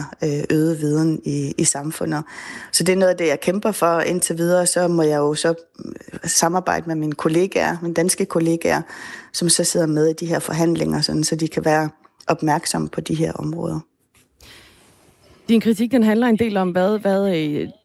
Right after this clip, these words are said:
Speaker 2: danskerne og Danmark kan gøre. Hvis vi nu vender den om, hvad kan grønlænderne så gøre for at opdatere, jamen, den fælles viden om,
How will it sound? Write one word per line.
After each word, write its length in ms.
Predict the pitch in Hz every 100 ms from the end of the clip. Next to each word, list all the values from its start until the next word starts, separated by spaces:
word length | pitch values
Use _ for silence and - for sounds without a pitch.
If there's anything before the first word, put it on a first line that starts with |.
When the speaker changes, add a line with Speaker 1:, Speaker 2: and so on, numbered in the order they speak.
| - -
Speaker 2:
danskerne 480 | 196 226 233 185 160
og 80 | 160 _ -
Danmark 340 | 170 214 208 -
kan 140 | 190 165
gøre. 420 | 151 147 170 185 - _ _ -
Hvis 180 | 196
vi 60 | 220
nu 120 | 269
vender 280 | 233 226 262
den 160 | 247 175
om, 160 | 208
hvad 140 | 196 240
kan 120 | 254
grønlænderne 640 | - 180 269 247 170 160
så 120 | 214
gøre 240 | 208 190 214
for 140 | 214
at 100 | 190
opdatere, 560 | 208 - 175 - 196 165
jamen, 260 | 160 160
den 140 | 175 170
fælles 320 | 226 202 160
viden 260 | 175 220
om, 340 | 247 160 156